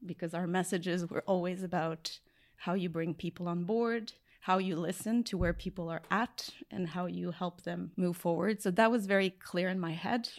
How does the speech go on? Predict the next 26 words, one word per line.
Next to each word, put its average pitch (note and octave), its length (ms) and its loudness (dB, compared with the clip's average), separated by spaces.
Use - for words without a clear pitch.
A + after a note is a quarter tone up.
as F3+ 200 -4
a F3+ 120 -2
trajectory F3 600 -4
for - 160 -8
ilga - 240 -4
Europe. - 320 -8
Obviously, G3+ 800 4
very F#3+ 340 6
clear F#3+ 240 2
in F3+ 80 4
my F3 180 0
head E3+ 500 0
that F#3 200 -2
ilga F3+ 200 2
Europe E3+ 400 0
had F#3 360 4
been G3 320 4
and F3+ 220 2
needed F3+ 320 2
to G3+ 80 -6
continue F3+ 540 0
to F#3 180 -2
be E3+ 420 -4
about E3+ 300 0
the - 80 -2
activists, G3+ 640 -4